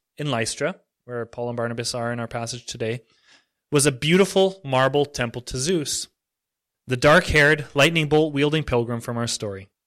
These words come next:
If you were from Lystra, Zeus and Hermes were always on your mind, as was the story of well-spoken divine figures disguised as weary travelers,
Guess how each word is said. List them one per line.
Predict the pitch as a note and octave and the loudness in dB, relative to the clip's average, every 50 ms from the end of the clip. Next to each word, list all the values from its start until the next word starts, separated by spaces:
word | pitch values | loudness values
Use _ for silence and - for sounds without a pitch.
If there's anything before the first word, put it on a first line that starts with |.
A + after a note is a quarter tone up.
| _ _ _ _ _ _ _ _ _ _ _ _ _ _ _ _ _ _ _ _ _ _ - | _ _ _ _ _ _ _ _ _ _ _ _ _ _ _ _ _ _ _ _ _ _ -14
If | C#3 - | -8 -2
you | E3 F3+ | 2 2
were | G#3 A3 | 2 2
from | G#3+ - G3 F3 | 2 0 -2 2
Lystra, | E3 E3 F3 F3 - - G#3+ A3 A3 - _ _ _ _ _ _ - B2+ | 2 2 2 2 2 2 0 0 0 -4 _ _ _ _ _ _ -6 -2
Zeus | B2 C#3 F3 G#3 G#3 - - | 2 4 4 6 6 4 4
and | F3+ D#3 | 2 2
Hermes | D3 E3+ F3+ F#3 F#3+ F#3 - | 4 4 4 4 4 2 2
were | D#3 D#3 D#3 - _ | 2 0 0 0 _
always | - D#3+ E3 F3 F3 F3 E3 D3+ | 6 8 8 10 8 8 6 4
on | D#3 D3+ D3+ | 2 0 0
your | D3+ D3 C#3+ | 0 -2 0
mind, | C3 A#2 A2 G#2 G2+ G2 - _ _ _ _ _ _ _ _ _ _ _ _ _ _ | 0 0 -2 -2 -6 -10 -16 _ _ _ _ _ _ _ _ _ _ _ _ _ _
as | - F3+ D#3 D#3+ D#3 | 2 4 4 4 4
was | D#3+ E3 D#3+ D#3 - | 2 0 0 0 0
the | E3 | 0
story | - - - C#3 C3 C3 C3 | 0 0 2 2 2 4 2
of | B2 A2+ A#2 | 2 0 2
well-spoken | C3+ C3+ D3 - - - - D3+ C#3+ D3 D#3 D3 C3 | 2 2 4 2 0 2 2 2 2 2 -2 -4 -2
divine | C3+ B2 C3+ C3 C#3 D3+ D3 | -2 -2 0 0 0 0 -2
figures | - C#3 B2 A2 A#2+ A#2 A2+ - | -4 -4 -4 -4 -4 -6 -6 -8
disguised | - - A#2 - - - C3 B2+ C3+ C#3 C3 - | -10 -10 -10 -8 -4 -4 -2 -2 -2 -2 -4 -6
as | B2+ - - | -8 -6 -2
weary | C3 B2+ C3+ C#3+ - | 0 2 2 2 0
travelers, | - - B2+ A#2+ A#2 A2 A#2 A2+ A#2 - | 0 0 0 0 0 0 -2 -4 -4 -6